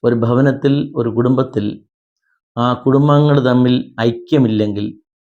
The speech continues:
ആ വീട് ഛിദ്രിച്ചു പോകും. കുടുംബാംഗങ്ങൾ തമ്മിൽ ഭിന്നിപ്പുണ്ടായാൽ ആ വീട് നശിച്ചു പോകും, ഛി-,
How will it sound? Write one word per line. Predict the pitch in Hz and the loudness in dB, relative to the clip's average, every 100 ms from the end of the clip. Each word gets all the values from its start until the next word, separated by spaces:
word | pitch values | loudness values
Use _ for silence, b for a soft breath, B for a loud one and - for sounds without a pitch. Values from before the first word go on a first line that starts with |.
| - | -8
ആ | 113 | -4
വീട് | 107 117 117 107 | 0 -2 -2 -4
ഛിദ്രിച്ചു | - 101 120 - 98 | -6 -6 -8 -10 -12
പോകും. | 104 - _ _ _ _ _ _ _ _ _ | -12 -14 _ _ _ _ _ _ _ _ _
കുടുംബാംഗങ്ങൾ | 127 139 143 147 143 | 0 2 2 2 2
തമ്മിൽ | 131 131 131 131 | 2 2 2 -2
ഭിന്നിപ്പുണ്ടായാൽ | 127 117 123 147 151 117 110 107 101 95 - _ _ _ _ 117 | -2 0 2 2 2 -2 -2 0 0 -4 -10 _ _ _ _ -4
ആ | 113 | -2
വീട് | 110 120 120 113 - 110 | 2 2 2 0 -2 -6
നശിച്ചു | 107 127 - | -6 -10 -8
പോകും, | 107 104 104 | -6 -4 -6
ഛി-, | - | -10